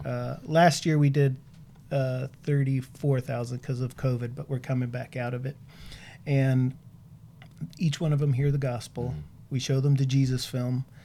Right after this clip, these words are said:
Speaker 2: um, s-, kind of a captive audience, and then they, uh,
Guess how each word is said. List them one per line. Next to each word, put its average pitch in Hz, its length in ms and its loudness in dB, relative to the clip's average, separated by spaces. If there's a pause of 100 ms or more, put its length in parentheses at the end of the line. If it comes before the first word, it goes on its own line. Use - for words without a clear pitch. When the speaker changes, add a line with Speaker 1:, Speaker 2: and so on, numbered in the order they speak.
(280)
Speaker 2:
um, 120 540 -6
s-, - 180 -12
kind 131 180 -2
of 123 80 -2
a 127 60 -2
captive 127 440 -4
audience, 120 640 -8 (100)
and 123 240 -2
then 123 420 -2
they, 123 600 -2 (120)
uh, 127 260 -8